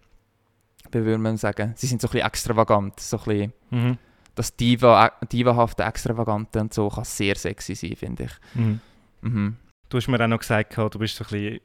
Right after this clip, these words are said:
Speaker 2: eben in der Selbstausbildungsphase, wir haben es
Speaker 1: Aha.
Speaker 2: schon ein bisschen gehört. Ähm, versuchst gerade deine Perspektive auf der Gitarre zu erweitern, haben wir auch gehört. Ähm, hast vielleicht gleich noch, kannst du gleich noch sagen, was konkret Selbstausbildungsphase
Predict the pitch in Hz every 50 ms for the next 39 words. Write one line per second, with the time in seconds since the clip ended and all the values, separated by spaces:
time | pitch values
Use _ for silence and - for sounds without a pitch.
0 | - - - 113 107 110 110 110 110 113 - - - 110 98 - - 101 110 -
1 | - - 151 143 - - 131 131 131 127 139 - - - 127 123 127 135 - -
2 | 123 117 113 110 - 120 123 131 113 113 120 101 110 107 - - 117 127 156 -
3 | - - 147 143 147 - - - - - - _ _ _ - - 107 107 107 107
4 | 107 104 - - - - 117 110 - - 117 - - 110 104 - - 110 - -
5 | - - - - 113 107 104 110 - - 107 - 117 113 - - 107 110 - -
6 | - 113 147 165 - - 147 117 117 110 117 139 - - 151 156 175 - - -
7 | - - - - - - - _ - 113 107 104 104 101 101 104 - - _ _
8 | _ - - _ _ _ _ _ _ _ _ _ _ _ _ _ _ _ _ _
9 | _ - - - - 120 110 - - 110 - - - - - - _ _ _ -
10 | 127 143 - 151 131 127 127 120 - - 139 123 - - 131 123 135 123 - 123
11 | 123 - - 113 110 117 - - - - 113 - - - 110 107 - - - 107
12 | 104 110 - - - 113 110 - - - 110 104 101 - 104 - - - - 104
13 | 110 110 - - 110 110 107